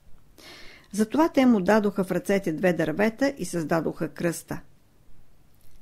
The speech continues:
Сега, разбира се, с това аз не искам да отрека силата на кръста. Човек може да разбира кръста само чрез закона на търпението. Който няма търпение,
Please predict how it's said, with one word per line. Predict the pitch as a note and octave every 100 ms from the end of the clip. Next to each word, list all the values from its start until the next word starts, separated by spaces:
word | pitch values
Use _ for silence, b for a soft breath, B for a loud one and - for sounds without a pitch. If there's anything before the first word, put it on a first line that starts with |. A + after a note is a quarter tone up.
| - - - - - -
Сега, | - F3+ F3 F3+ F3 E3 -
разбира | - D#3 D3+ F#3 C#4+ G#3+
се, | - F#3 F#3+ A3+ - - - - -
с | -
това | F3 F#3 F#3 -
аз | E3+ -
не | C3 E3+
искам | - - C#4
да | F#3+
отрека | F3 E3+ - F3+
силата | - E3+ D#3+ D#3
на | D3+ C#3+
кръста. | D3 D3 C#3+ - - _ _ - B B B B B
Човек | - C4 D#4
може | B3+ C4 B3
да | G3+ F#3+
разбира | E3+ F3 A#3 G#3+ -
кръста | F#3+ G#3+ -
само | E3+ - G3+ A#3+ B3
чрез | - E3 C#3+
закона | D3+ - F3 D#3+
на | D3+ D3
търпението. | D3 D3 E3+ E3 C#3+ - - - _ _ - - - - - - - _
Който | - A#3 -
няма | F#3+ G3 F3+ D#3+
търпение, | D3+ - - A#3+ B3 A#3 A3